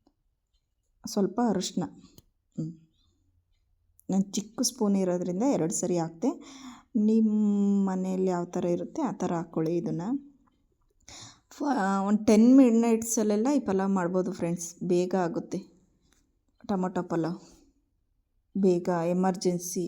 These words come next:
ಕೆಲ್ಸಕ್ಕೆ ಹೋಗೋರು ಇರ್ತಾರೆ, ಗ್ರೈಂಡ್ ಮಾಡ್ಕೊಂಡ್ರೆ ಈ ಥರ ಬರುತ್ತೆ ನೋಡಿ ಫ್ರೆಂಡ್ಸ್. ಗ್ರೈಂಡ್ ಮಾಡ್ಕೊಂಡಾದ್ಮೇಲೆ ನೆಕ್ಸ್ಟ್ ಇದು ಒಗ್ಗರಣೆಗೆ ಎಣ್ಣೆ, ಚಕ್ಕೆ, ಲವಂಗ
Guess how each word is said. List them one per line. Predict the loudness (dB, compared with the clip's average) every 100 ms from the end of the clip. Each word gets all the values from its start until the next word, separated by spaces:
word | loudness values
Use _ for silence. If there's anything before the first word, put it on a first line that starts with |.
| -8 -20 _ _ _ _ 0
ಕೆಲ್ಸಕ್ಕೆ | 2 2 0
ಹೋಗೋರು | 0 0 -2
ಇರ್ತಾರೆ, | -2 -6 -6 -6 0
ಗ್ರೈಂಡ್ | 2 2
ಮಾಡ್ಕೊಂಡ್ರೆ | -2 -4 -4 0 0
ಈ | 0
ಥರ | -2 -2
ಬರುತ್ತೆ | -2 -4 -6
ನೋಡಿ | -6 -6 -6
ಫ್ರೆಂಡ್ಸ್. | -8 -6 -8 -10 -14 _ _ _ _ _ _ _ _ _ -2
ಗ್ರೈಂಡ್ | 0 0
ಮಾಡ್ಕೊಂಡಾದ್ಮೇಲೆ | -4 -6 -6 -4 -4 -6 -8 -10 -18 _ _ _ _ -6
ನೆಕ್ಸ್ಟ್ | -6 -6 -2 -2
ಇದು | 0 0 0
ಒಗ್ಗರಣೆಗೆ | 2 4 2 0 -4 -10 -10 2 4
ಎಣ್ಣೆ, | 4 2 2 0 -4 -20 -20 _ 0
ಚಕ್ಕೆ, | 2 2 -4 -6 -4 -4 -8 -20 _ 4
ಲವಂಗ | 4 2 -2 -2